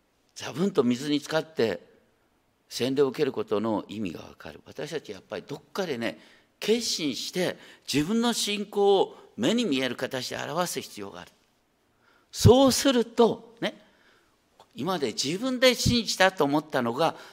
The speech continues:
信じさせてもらってるんだ。みんなが自分のことを祈っててくれてんだ。応援されてるんだっていう、ガラッと変化が出てくる。私もどっかで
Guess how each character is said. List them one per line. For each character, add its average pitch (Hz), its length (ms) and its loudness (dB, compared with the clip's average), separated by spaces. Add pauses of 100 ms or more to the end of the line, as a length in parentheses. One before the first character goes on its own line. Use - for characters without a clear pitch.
信 214 320 0
じ 214 160 -2
さ 160 200 0
せ 165 160 0
て 143 120 0
も 120 160 0
ら 110 100 -2
っ 113 60 -8
て - 240 -14
る 87 80 -14
ん - 60 -20 (100)
だ。 - 80 -20 (580)
み 208 200 4
ん 254 40 6
な 269 140 8
が 214 300 4 (380)
自 151 140 2
分 208 140 4
の 226 100 4
こ 214 120 2
と 170 80 4
を 147 40 8
祈 143 160 4
っ 208 80 -2
て 135 120 -4
て 120 80 -12
く - 120 -10
れ 113 140 -2
て 90 140 -8
ん 82 100 -8
だ。 - 140 -16 (100)
応 208 220 6
援 233 140 4
さ 202 140 4
れ 202 80 2
て 190 160 2
る 135 140 2
ん 101 60 -4
だ 117 100 -4
っ - 40 -10
て - 300 -16
い 90 100 -10
う、 - 40 -18 (380)
ガ 160 120 0
ラ 220 120 4
ッ 220 40 -6
と 147 80 -10
変 156 160 0
化 - 120 -12
が - 40 -16
出 - 60 -20
て - 60 -20
く - 60 -20
る。 - 60 -20 (680)
私 233 400 0
も 151 120 2
ど 339 220 2
っ - 80 -14
か 233 200 4
で - 120 2